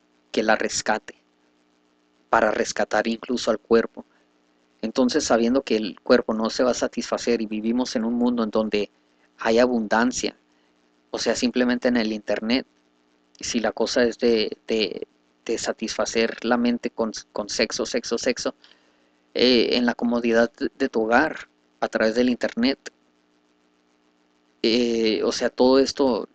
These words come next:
se debe considerar. ¿Cómo sabemos esto? Pues antes se,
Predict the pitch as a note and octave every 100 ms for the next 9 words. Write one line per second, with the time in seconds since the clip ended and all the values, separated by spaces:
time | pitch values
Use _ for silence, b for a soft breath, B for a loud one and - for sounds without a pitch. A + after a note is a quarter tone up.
0 | _ - A#2 A#2 A#2+ - A#2 - G#2+ G#2+
1 | A2 - - _ _ _ _ _ _ _
2 | _ _ _ _ _ _ _ _ _ _
3 | _ _ C3 C3+ D3 C3 A#2 B2+ C3+ C#3+
4 | C3 - A2+ A#2+ A2+ - - B2 D3+ D3
5 | B2 - - _ _ _ _ _ - -
6 | - B2 A#2 A2+ D#2